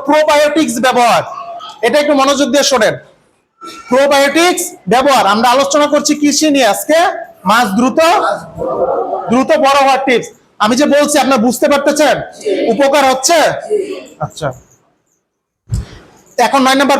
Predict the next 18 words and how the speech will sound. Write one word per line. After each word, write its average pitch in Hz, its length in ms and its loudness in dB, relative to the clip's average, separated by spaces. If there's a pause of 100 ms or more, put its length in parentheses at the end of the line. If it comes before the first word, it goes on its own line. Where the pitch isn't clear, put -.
পয়েন্ট 285 260 2
কি? 320 120 4 (1400)
প্রোবায়োটিক্স 302 720 2 (800)
ব্যবহার। 247 400 2 (360)
প্রোবায়োটিক 302 540 2
জিনিসটা 262 340 2
কি? 208 60 2 (100)
প্রোবায়োটিক 294 580 2
হলো 294 120 2 (140)
আপনার 269 320 2 (460)
পুকুরে 269 320 0 (120)
উপকারী 302 460 2
ব্যাকটেরিয়া 262 520 0
দিবে। 160 160 0 (800)
আপনার 277 360 2 (120)
পুকুরের 302 420 2
মধ্যে 294 220 2 (100)
কিন্তু 269 160 0